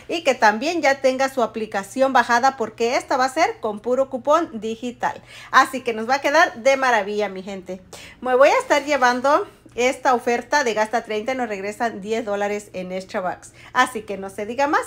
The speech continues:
empecemos a cuponear. Me voy a llevar este de diecinueve noventa y nueve. Compra uno y el segundo al cincuenta por ciento de descuento. Cuando gastamos treinta, pues nos van a estar regresando diez dólares en Extra Bucks.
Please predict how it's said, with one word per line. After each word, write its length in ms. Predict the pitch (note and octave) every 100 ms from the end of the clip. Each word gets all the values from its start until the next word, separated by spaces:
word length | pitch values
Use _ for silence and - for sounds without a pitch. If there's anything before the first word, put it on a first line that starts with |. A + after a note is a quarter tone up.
| -
empecemos 720 | G#3 G3+ F#3 C4+ C#4+ D#4 D#4
a 180 | - D4+
cuponear. 680 | - E4+ E4 C4 G3+ D3+ G3 - - - -
Me 80 | B3+
voy 140 | C#4
a 40 |
llevar 220 | F#4 D4+ C4+
este 260 | C4+ D#4
de 140 | B3 G#3
diecinueve 480 | G#3 A3 G#3+ A3+
noventa 300 | A#3 F#3 F3+
y 40 | F#3
nueve. 260 | G#3+ C4+ D5 - _
Compra 400 | A#3+ A#3 C#4+ D4
uno 240 | F4 F#4
y 80 | D#4+
el 140 | A#3
segundo 320 | A#3+ A3+ A#3+
al 100 | C4
cincuenta 560 | C4 A3 G3 G#3 G#3 A3+
por 160 | G#3+ G3+
ciento 340 | G#3 G3+ F#3+
de 140 | G#3
descuento. 560 | G3+ G#3 - D4 D4 F#3 - - - - _ _
Cuando 320 | E4 F4 D#4+
gastamos 400 | B3 B3 A#3 A#3+
treinta, 400 | C#4 D4 E4 E4
pues 160 | C4+
nos 140 | C#4 B3
van 100 | A#3
a 40 |
estar 200 | A#3+ A3+
regresando 560 | A3+ G3+ F#3+ A3+ A#3+ -
diez 280 | G3+ A3 A3+
dólares 400 | G3+ G3+ G3+ G#3 F#3
en 180 | F#3+
Extra 240 | G#3+ - E4+
Bucks. 380 | E4+ G#4+ -